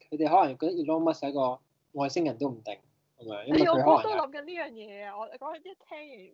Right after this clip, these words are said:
Speaker 2: 聽完呢個就喺度諗，其實可能之後會 expose 咗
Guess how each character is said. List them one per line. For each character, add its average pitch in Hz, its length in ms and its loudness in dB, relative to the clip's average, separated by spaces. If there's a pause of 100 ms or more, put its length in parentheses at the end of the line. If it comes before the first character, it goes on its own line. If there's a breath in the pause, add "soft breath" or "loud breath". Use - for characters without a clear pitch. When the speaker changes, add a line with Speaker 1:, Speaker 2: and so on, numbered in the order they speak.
(140)
Speaker 2:
聽 269 260 -10
完 202 100 -14
呢 214 120 -10
個 214 180 -6
就 202 80 -10
喺 190 160 -14
度 214 300 -4
諗， 196 200 -10
其 226 60 -12 (140)
實 190 80 -16
可 - 160 -8
能 233 120 -6 (120)
之 247 120 -8
後 214 180 2
會 202 80 -10 (100)
expose 226 440 -4
咗 190 220 -10